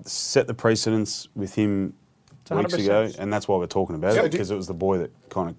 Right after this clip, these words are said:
Speaker 1: cried wolf.
Speaker 3: So do you agree with bigger fines?
Speaker 1: Oh, bigger fines, or just, just make, just
Speaker 3: Bigger
Speaker 1: make it private.
Speaker 3: fines,
Speaker 1: It's
Speaker 3: and you
Speaker 1: not,
Speaker 3: know,
Speaker 1: it's not suspendable. It's
Speaker 3: and,
Speaker 1: not.
Speaker 3: and while we're at it, you know where the fines should go?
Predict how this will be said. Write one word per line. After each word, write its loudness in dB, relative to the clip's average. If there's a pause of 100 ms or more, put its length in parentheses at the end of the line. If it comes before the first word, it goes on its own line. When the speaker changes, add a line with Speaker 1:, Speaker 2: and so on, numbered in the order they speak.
Speaker 1:
cried -2
wolf. 0 (160)
Speaker 3:
So -2
do 4
you 8
agree 10
with 6
bigger 6
fines? 4
Speaker 1:
Oh, 6
bigger 4
fines, 6
or 6
just, 2
just 0
make, 4
just -4
Speaker 3:
Bigger 4
Speaker 1:
make 4
it -2
private. 12
Speaker 3:
fines, 8
Speaker 1:
It's 4
Speaker 3:
and 8
you 8
Speaker 1:
not, 10
Speaker 3:
know, 2
Speaker 1:
it's 0
not 6
suspendable. 2
It's 6
Speaker 3:
and, 4
Speaker 1:
not. 0
Speaker 3:
and 4
while 12
we're 12
at 12
it, 2 (220)
you 4
know 12
where 12
the 8
fines 8
should 0
go? 10